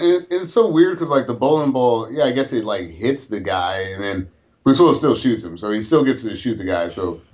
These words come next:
you don't just get to die by bowling ball. Bruce Willis is gonna finish the job. I don't know, man. Like, that was such a weird way to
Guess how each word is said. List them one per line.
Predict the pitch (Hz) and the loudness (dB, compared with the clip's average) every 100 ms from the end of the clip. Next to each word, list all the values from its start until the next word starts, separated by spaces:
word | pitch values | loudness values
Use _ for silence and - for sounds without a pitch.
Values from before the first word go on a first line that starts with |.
| _ _ _ - | _ _ _ 0
you | 156 | 2
don't | 185 | 4
just | 165 | 2
get | 175 139 | 0 2
to | |
die | 143 135 | 4 4
by | 127 113 | 4 2
bowling | 120 117 107 98 | 2 0 -2 -6
ball. | 95 92 92 | -6 -4 -4
Bruce | 90 127 127 | -4 -6 -4
Willis | 127 113 107 | -2 -2 -2
is | - | -6
gonna | 104 95 | -6 -4
finish | 110 98 85 | -4 -4 -6
the | 78 | -4
job. | 95 87 65 - _ _ - | 0 0 0 -10 _ _ -2
I | |
don't | 165 123 | 4 4
know, | 135 | 4
man. | 113 107 107 | 2 0 0
Like, | 104 101 | -2 2
that | 139 143 | 2 2
was | 123 - | -2 -12
such | - 123 117 | -12 -10 -8
a | 117 | -10
weird | 98 90 101 101 101 92 | -10 -10 -10 -8 -8 -4
way | 95 92 92 92 - _ _ _ _ | -2 0 -2 -6 -14 _ _ _ _
to | - | -10